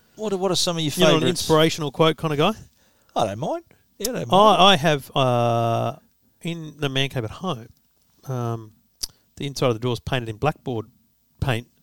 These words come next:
Speaker 2: I've never used
Speaker 1: Ah,
Speaker 2: it
Speaker 1: right,
Speaker 2: for
Speaker 1: so
Speaker 2: much.
Speaker 1: you can, your kids
Speaker 2: But
Speaker 1: doodle on it, do
Speaker 2: I,
Speaker 1: they, or?
Speaker 2: no, no. <sighs> Please, no.
Speaker 1: <laughs>
Speaker 2: Don't you dare. 'Cause the thing about blackboard paint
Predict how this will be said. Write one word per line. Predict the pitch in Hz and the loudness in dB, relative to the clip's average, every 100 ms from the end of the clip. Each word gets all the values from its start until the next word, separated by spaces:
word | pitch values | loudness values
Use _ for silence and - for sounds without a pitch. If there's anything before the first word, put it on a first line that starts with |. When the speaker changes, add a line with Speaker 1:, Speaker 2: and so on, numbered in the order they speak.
| - | -8
Speaker 2:
I've | 135 | -6
never | 151 120 | -4 0
used | 131 | 2
Speaker 1:
Ah, | 120 | 4
Speaker 2:
it | 117 | 4
Speaker 1:
right, | 123 117 | 2 0
Speaker 2:
for | |
Speaker 1:
so | 110 | 0
Speaker 2:
much. | 123 117 | -2 -2
Speaker 1:
you | 110 | -6
can, | 110 107 - | -10 -12 -14
your | 117 | -14
kids | - 139 - | -4 -4 0
Speaker 2:
But | - | 2
Speaker 1:
doodle | 135 113 | 2 2
on | 110 | -2
it, | 143 | 0
do | |
Speaker 2:
I, | 139 | 0
Speaker 1:
they, | 135 143 | 0 0
or? | |
Speaker 2:
no, | 151 147 | 2 2
no. | 135 - _ | 0 -6 _
<sighs> | - - - | -14 -12 -12
Please, | - 101 - - | -12 -12 -12 -12
no. | 117 - _ - | -12 -14 _ -14
Speaker 1:
<laughs> | - 160 | -12 -14
Speaker 2:
Don't | 131 | -12
you | 131 | -12
dare. | - 117 107 _ _ - - | -10 -8 -8 _ _ -16 -8
'Cause | 160 | -4
the | |
thing | 277 | 2
about | 196 135 | 4 6
blackboard | 156 - 139 117 | 4 4 0 0
paint | 139 107 | -4 -6